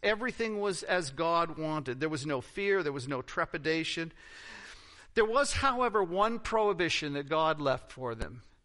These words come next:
He said, "I want you to enjoy everything s-, that's here, but there's one tree in the middle of the garden. It's the tree of the knowledge of good and evil." And he said, "I want you, uh, to, to understand that you are not to eat the fruit of that tree."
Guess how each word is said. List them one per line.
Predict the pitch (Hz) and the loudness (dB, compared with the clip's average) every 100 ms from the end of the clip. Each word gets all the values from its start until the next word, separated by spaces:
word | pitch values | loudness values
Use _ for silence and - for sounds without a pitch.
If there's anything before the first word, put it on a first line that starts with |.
| _ _ - - - | _ _ -20 -16 -6
He | 208 | -2
said, | - 214 180 - | 2 2 2 0
"I | 175 | 0
want | 196 214 - | 2 0 -2
you | - | 0
to | 196 | 0
enjoy | 185 160 165 202 196 | 0 0 0 4 4
everything | 190 202 190 202 180 | 4 2 -2 -4 -6
s-, | - - | -8 -10
that's | 160 160 - | -8 -8 -6
here, | 196 160 127 131 | 0 0 0 -4
but | 156 139 160 160 | -12 -4 -4 -2
there's | 170 - | -4 -4
one | 185 190 220 | -4 -4 -4
tree | - 202 190 | -4 -2 0
in | 175 | -2
the | |
middle | 175 180 180 | -2 0 0
of | 160 | 0
the | 165 | -2
garden. | 139 131 131 143 | 2 2 2 -2
It's | 143 | -6
the | 151 | -8
tree | - 190 202 | -8 -4 -2
of | 170 | 0
the | |
knowledge | 160 165 180 160 | 0 0 0 0
of | 147 135 | -4 -4
good | 160 | -4
and | 156 | -4
evil." | 143 135 135 135 | -4 -2 -2 -2
And | 156 160 | -2 -2
he | 156 | -2
said, | - 160 | 0 0
"I | - 175 | 2 0
want | 190 202 220 - | 0 -2 -2 -4
you, | 196 190 - - - - - - | -2 -4 -6 -16 -20 -20 -18 -4
uh, | 131 135 135 - - - | 0 2 0 -4 -18 -8
to, | - 160 - | -2 -2 -4
to | - - | -8 -4
understand | 170 175 - 170 160 156 | -2 -2 -2 2 2 2
that | 156 | -2
you | 170 160 | -2 0
are | 160 | 2
not | 165 170 - | 2 2 0
to | 196 | -8
eat | 175 170 - | -6 -8 -10
the | |
fruit | 170 - 156 147 | -10 -4 -2 -2
of | 131 | 0
that | 135 131 | 0 0
tree." | - 143 123 110 | -4 -8 -8 -10